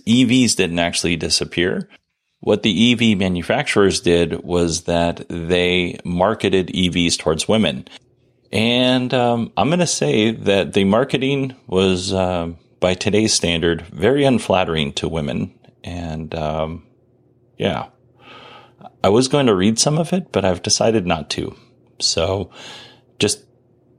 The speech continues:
I'll put the link in the show notes and you can go read it yourself if you would like.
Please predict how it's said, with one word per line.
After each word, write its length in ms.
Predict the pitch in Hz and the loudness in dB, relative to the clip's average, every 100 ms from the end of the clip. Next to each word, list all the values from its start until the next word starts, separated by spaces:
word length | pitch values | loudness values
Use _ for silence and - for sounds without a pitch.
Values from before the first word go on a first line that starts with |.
| - | -6
I'll 80 | 82 | -2
put 160 | - - | -2 0
the 80 | 85 | 0
link 220 | 90 - | 0 0
in 80 | 82 | 0
the 60 | |
show 200 | - 85 | 0 2
notes 300 | 90 98 - | 2 0 0
and 80 | 85 | -4
you 40 | |
can 160 | 85 82 | -2 -2
go 140 | 85 | 0
read 240 | 82 85 87 | 0 0 -2
it 100 | 76 | -2
yourself 380 | 82 85 78 - | -2 -2 -2 -6
if 140 | - | -8
you 80 | 80 | -8
would 160 | 76 | -6
like. 280 | - - - | -8 -8 -14